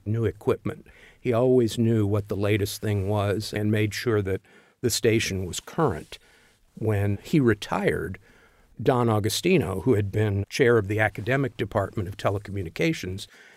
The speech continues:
became the director. And Don really knew the institution well, was a respected faculty member, and helped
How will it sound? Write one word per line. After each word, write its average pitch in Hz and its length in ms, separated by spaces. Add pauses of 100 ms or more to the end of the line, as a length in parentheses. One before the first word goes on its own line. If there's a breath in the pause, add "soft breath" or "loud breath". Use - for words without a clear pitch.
(120 soft breath)
became 110 500
the 92 80
director. 92 640 (480 soft breath)
And 123 260
Don 143 420
really 117 300
knew 101 480 (220)
the 107 160
institution - 840 (200)
well, 95 420 (300)
was 92 240
a 95 40
respected 101 640
faculty 104 500
member, 98 420 (520 loud breath)
and 98 420 (180)
helped - 380